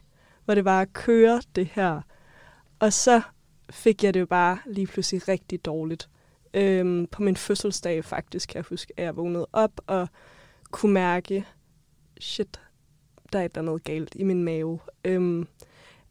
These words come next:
og det føltes meget som sådan et colitis-udbrud. Jeg havde prøvet det før, og jeg vidste, "Okay, jeg skal bare lige på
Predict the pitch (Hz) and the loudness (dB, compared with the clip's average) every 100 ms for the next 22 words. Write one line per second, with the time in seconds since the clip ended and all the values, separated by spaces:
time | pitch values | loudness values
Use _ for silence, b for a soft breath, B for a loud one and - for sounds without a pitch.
0 | - 190 180 185 - 170 - 147 - 180 | -2 0 0 -2 -2 -4 -2 -6 -6 -8
1 | - - 214 240 262 - 220 202 196 165 | -10 -8 -4 -2 -4 -4 -6 -2 -2 -2
2 | 175 214 - 208 208 - - 226 220 - | -2 -4 -2 -4 -4 -6 -2 0 0 0
3 | 185 190 190 - 196 - 196 185 226 - | -2 -2 -6 -6 -8 -6 -6 -8 -10 -8
4 | 185 196 190 208 | -8 -10 -8 -6